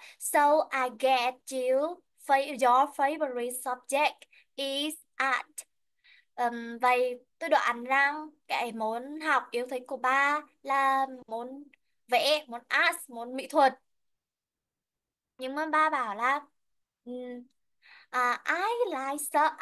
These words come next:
I like that. À, ba là bảo là tôi cũng thích cái môn này, tôi thích cái môn mỹ thuật này. But my favorite, à, mà, à,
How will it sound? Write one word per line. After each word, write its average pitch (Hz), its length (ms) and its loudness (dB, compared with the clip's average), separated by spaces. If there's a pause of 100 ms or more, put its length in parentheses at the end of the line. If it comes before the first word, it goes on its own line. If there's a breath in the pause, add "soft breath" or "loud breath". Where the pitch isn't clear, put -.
(120)
I 294 60 0
like 294 320 -2
that. 277 320 2 (460)
À, 233 180 -12
ba 294 280 4
là 277 160 -6
bảo 220 200 -6
là 262 220 -2 (840)
tôi 262 220 6
cũng 277 200 -6
thích 247 180 -6
cái 311 80 -4
môn 254 160 2
này, 269 280 0
tôi 285 140 -14
thích 254 200 -2
cái 302 80 -8
môn 269 520 -6
mỹ 240 160 -8
thuật 247 180 -4
này. 262 360 -2 (280 loud breath)
But 277 400 4 (480)
my 320 580 -2 (120)
favorite, 262 840 -6 (200)
à, - 80 -4
mà, 226 260 -8
à, - 180 -4